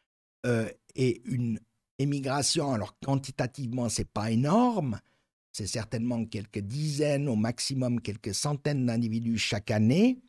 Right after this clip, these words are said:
mais c'est des milieux de la petite bourgeoisie, de la moyenne, voire même de la grande bourgeoisie qui émigrent en Amérique latine, mais aussi,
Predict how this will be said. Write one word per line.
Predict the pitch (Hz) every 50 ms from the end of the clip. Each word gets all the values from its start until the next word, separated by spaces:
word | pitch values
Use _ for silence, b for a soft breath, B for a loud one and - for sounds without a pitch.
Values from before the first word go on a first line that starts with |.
| _ _ _ _ _ _ _ _ -
mais | 170 180 185 165
c'est | - - - 175 160 147 131 107 80 - _ _ _ _ _ _ _ _ 120
des | 120 113
milieux | 123 135 135 127 117 113 104 - - _ _ _ _ _ _ _ _ _ _ _ _ _ _ _ _ _ _ -
de | 110
la | 104 107
petite | 104 - 202 - - 202 156
bourgeoisie, | 156 160 160 139 139 131 120 139 147 147 131 143 147
de | 123
la | 110 104
moyenne, | 120 147 160 175 175 175 170 160 156 131
voire | 117 131 123 113
même | 120 123 120 113
de | 110 110
la | 98 90 92
grande | 92 107 123 160 190 202 196 165
bourgeoisie | 160 151 139 120 135 143 135 117 127 127 120 110 95
qui | - - 95
émigrent | 95 107 147 220 269 285 269 233 - - - - _ _ _ _ _ _ _
en | 110 113
Amérique | 107 110 107 113 107 -
latine, | 190 196 180 - - 180 175 185 190 185 175 - - _ _ _ _ _ _
mais | 113 113 110
aussi, | 113 120 - - - 131 127 123 113 - -